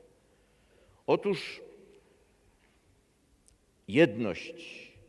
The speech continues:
którą stanowią na gruncie tego samego człowieczeństwa mężczyzna i kobieta,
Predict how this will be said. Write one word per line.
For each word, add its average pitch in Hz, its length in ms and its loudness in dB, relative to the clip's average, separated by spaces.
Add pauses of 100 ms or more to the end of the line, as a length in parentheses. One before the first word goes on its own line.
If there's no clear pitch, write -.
(300)
którą 107 480 -2 (1080)
stanowią 110 720 0 (800)
na 98 140 -2
gruncie 139 600 0 (460)
tego 135 240 4
samego 156 440 2
człowieczeństwa 123 1120 -2 (300)
mężczyzna 131 720 -4
i 98 140 -16
kobieta, 95 680 -6